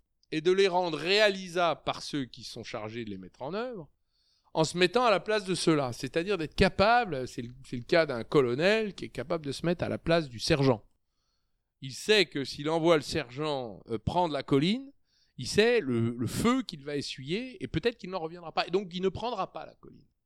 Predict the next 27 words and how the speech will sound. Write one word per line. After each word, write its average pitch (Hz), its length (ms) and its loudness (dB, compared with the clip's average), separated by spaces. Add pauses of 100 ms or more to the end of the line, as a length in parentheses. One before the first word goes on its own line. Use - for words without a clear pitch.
(340)
En 160 100 2
revanche, 226 240 0
s'il 160 400 -8 (420)
comprend 214 540 2
que 131 360 0 (220)
le 135 80 2
sergent 165 380 2
est 139 80 -8
capable, 190 460 2
par 117 160 -8
sa 170 160 -4
rue, 180 260 -2
ses, 135 200 -8
ses 147 220 -4
aptitudes, 151 880 -4 (400)
euh, 123 300 2
de 131 120 2
faire 135 220 0
preuve 143 300 2
de 120 80 -2
qualité 139 420 0
particulière, 165 720 0
il 139 80 -4
aurait 139 140 2
été 147 140 0
un 135 140 0
bon 175 360 4